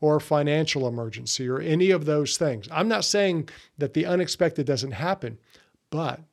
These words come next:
when you're already going in one direction and you're steering your life,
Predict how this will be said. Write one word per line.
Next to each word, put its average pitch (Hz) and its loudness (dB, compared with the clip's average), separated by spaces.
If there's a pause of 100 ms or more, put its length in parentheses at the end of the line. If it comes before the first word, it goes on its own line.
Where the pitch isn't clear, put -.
(440)
when 139 0
you're 220 4
already 175 4
going 160 2
in 131 -2
one 156 0
direction 151 0
and 123 -6
you're 156 0
steering 151 0
your 139 0
life, 147 -2